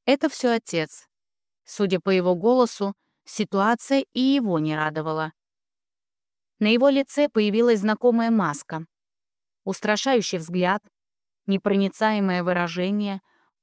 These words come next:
полное спокойствие и равнодушие. Я сделала то же самое. Не знала,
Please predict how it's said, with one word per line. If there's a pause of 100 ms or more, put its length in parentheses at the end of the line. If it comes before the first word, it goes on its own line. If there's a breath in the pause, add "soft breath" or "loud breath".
полное
спокойствие
и
равнодушие. (1400)
Я
сделала
то
же
самое. (680)
Не
знала,